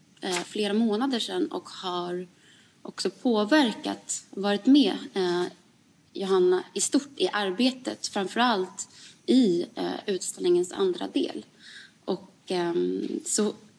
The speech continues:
man kan säga att boken och utställningen går i en slags loopad dialog där texterna har påverkat utformningen av, ehm, andra delen, delen av utställningen, men det också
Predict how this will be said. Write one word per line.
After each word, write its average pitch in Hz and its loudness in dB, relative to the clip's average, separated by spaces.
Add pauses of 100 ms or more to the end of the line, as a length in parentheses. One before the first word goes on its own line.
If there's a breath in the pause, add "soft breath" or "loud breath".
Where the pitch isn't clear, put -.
(140)
man 196 2
kan 233 4
säga 226 4
att - -8
boken 226 2
och - -6
utställningen 190 2
går 208 0
i 175 2
en 170 0
slags - -8
loopad 202 0 (200)
dialog 180 -4
där 165 -6 (420 loud breath)
texterna 202 0
har 180 0
påverkat 185 -4
utformningen 180 -2
av, 175 -6 (460 loud breath)
ehm, 175 -6
andra 180 -2
delen, 175 -2
delen 180 -2
av 190 -4
utställningen, 180 -2
men 170 0
det - -6
också - -6